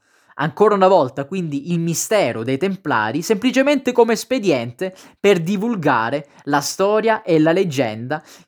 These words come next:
che ha attraversato nel corso dei secoli, in questo caso la città di Ferrara. Qual è allora la leggenda che coinvolge questo santo? Eh, si racconta che un cervo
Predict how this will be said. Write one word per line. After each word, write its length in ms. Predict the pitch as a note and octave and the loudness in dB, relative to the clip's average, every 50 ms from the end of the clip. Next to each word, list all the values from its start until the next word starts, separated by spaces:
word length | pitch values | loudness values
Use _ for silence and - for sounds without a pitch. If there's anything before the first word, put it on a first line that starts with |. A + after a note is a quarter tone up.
| _ | _
che 300 | - - E3 D#3+ D#3 D3+ - | -4 0 2 2 2 2 4
ha 140 | - F3 E3+ | 4 4 4
attraversato 760 | E3 E3+ - E3 E3 E3+ F#3 F3+ - - D3+ A2+ A2+ - C3+ | 4 2 0 -2 0 0 -2 -2 -2 -2 -2 -2 -2 -4 -6
nel 200 | C3+ C#3 C#3 C3 | -8 -8 -6 -6
corso 320 | - D#3+ C#3+ C3+ - E3 | -6 -6 -6 -6 -4 -4
dei 120 | D#3+ F#3 G3 | -2 -2 -2
secoli, 560 | F3+ - B2+ A2 A2 G#2+ - C3+ C#3+ D3 C#3+ - - - | -2 -2 -4 -4 -4 -4 -4 -4 -4 -4 -6 -10 -14 -10
in 120 | D3+ C3+ | -10 -6
questo 280 | - D#3+ D3+ - - G#3+ | -2 -2 -2 0 0 0
caso 320 | - A#2+ G#2 A2 A2 C#3 | 2 2 2 2 0 0
la 120 | C#3 C#3 C#3 | 0 0 0
città 300 | C#3+ F3 E3 - A#2 A2+ | 0 -4 -4 -2 -4 -2
di 120 | A#2+ A#2 | -4 -4
Ferrara. 520 | - C3 B2 A#2 A2+ G#2 G#2 G#2+ G#2+ G#2+ - _ | -4 -4 -4 -4 -4 -4 -4 -6 -8 -10 -14 _
Qual 180 | _ - A#3 A#3 | _ 2 4 4
è 80 | G#3 E3 | 4 4
allora 320 | D3+ D3 C#3+ D3 D3 C#3+ | 4 4 2 2 2 0
la 120 | C#3 C3+ | -2 -2
leggenda 600 | C3 B2+ C3 C3+ B2+ D3+ D#3+ E3 E3 D3+ C#3+ C#3+ | -2 -4 -4 -4 -2 -2 -2 -2 -4 -4 -6 -6
che 220 | C3+ - C#3+ C3+ C#3 | -4 -4 -8 -8 -6
coinvolge 920 | - D3+ D3 C#3+ C#3 D3 D3+ D#3 D3+ D3 B2+ C#3+ D3 C#3+ - - - - _ | -6 -6 -4 -2 2 2 2 4 2 0 0 -2 -4 -4 -6 -12 -20 -12 _
questo 520 | - D#3+ D3+ D3 - - - D3 C#3 A2 | -2 0 0 0 -2 -2 -2 -2 -2 -2
santo? 640 | C#3 - E3+ C3 A2 A2+ G#2+ G2+ _ - A2 - - - - - - - - - - - - - _ _ | -2 0 2 2 2 0 -4 -8 _ -12 -12 -12 -12 -18 -20 -20 -20 -20 -20 -20 -20 -20 -20 -20 _ _
Eh, 280 | - G3+ G3 F3+ D3 D#3+ | -4 0 0 0 0 -2
si 200 | G3+ - - C4 | -4 0 2 4
racconta 640 | C#4+ C#4+ C#4+ C#4 - G3+ F#3+ F3+ E3 D#3+ - B3 A#3+ A#3+ | 4 4 4 2 2 2 2 2 2 -2 -2 -2 -2 0
che 360 | - F#3+ F3+ E3 D#3+ - - - | 0 2 2 2 0 -2 -4 -6
un 160 | G3+ G#3+ F#3 | -6 -6 -6
cervo 640 | - - G#3 D#3+ C3+ B2+ C3 C3+ D#3 A3 A#3 A3+ - | -4 -2 -2 -2 0 -2 -4 -4 -2 -4 -4 -4 -8